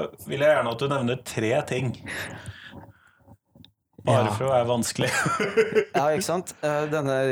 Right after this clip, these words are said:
Speaker 2: vi, vi fikk jo dette på e-post før vi begynte, og det fant jeg, det var veldig, det var ganske krevende å, å,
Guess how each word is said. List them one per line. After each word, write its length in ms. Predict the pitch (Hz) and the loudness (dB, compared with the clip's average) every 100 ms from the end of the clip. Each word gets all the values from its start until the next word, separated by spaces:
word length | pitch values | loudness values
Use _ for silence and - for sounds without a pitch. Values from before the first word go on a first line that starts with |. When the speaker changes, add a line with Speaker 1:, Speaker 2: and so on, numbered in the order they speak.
| 120 123 | 2 2
Speaker 2:
vi, 160 | 131 | 2
vi 120 | 120 127 | 2 0
fikk 240 | 120 120 131 | 0 -2 0
jo 100 | 131 | 0
dette 240 | 123 123 | 0 -2
på 320 | - 131 127 | -2 0 2
e-post 600 | 120 123 135 - - - 143 131 | 0 0 0 0 -2 -4 -2 0
før 280 | 143 139 135 | 2 2 2
vi 120 | 139 | 0
begynte, 400 | 139 139 - 147 | 2 0 2 0
og 200 | 147 139 | 0 0
det 140 | 135 123 | 0 0
fant 180 | 117 113 | -2 0
jeg, 260 | 110 98 | 0 0
det 100 | 98 | 0
var 160 | 95 95 | 0 2
veldig, 360 | 104 92 98 98 95 | 0 0 0 0 0
det 80 | 104 | 0
var 120 | 101 | 0
ganske 240 | 98 - 101 | 0 -2 -2
krevende 280 | 104 - 98 | 0 0 -2
å, 140 | 98 - | -4 -4
å, 140 | 92 | -4